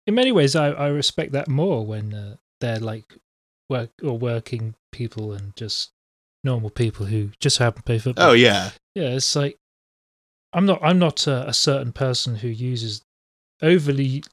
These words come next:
Speaker 1: uses that term because, you know, they, they, they, uh, they think it, it's some kind of insult to be, you know, "Farmers, a farmers league."
Speaker 2: Yeah.
Speaker 1: It's like, it, it, it, hey, hey, man,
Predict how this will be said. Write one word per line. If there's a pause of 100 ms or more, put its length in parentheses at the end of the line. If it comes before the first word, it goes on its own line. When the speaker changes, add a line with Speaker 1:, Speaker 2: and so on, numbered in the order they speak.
(220)
Speaker 1:
uses
that
term (400)
because, (180)
you
know,
they,
they,
they,
uh, (640)
they
think
it, (420)
it's
some
kind
of
insult (500)
to
be,
you
know,
"Farmers,
a
farmers
league."
Speaker 2:
Yeah. (720)
Speaker 1:
It's
like, (240)
it,
it,
it,
hey,
hey,
man,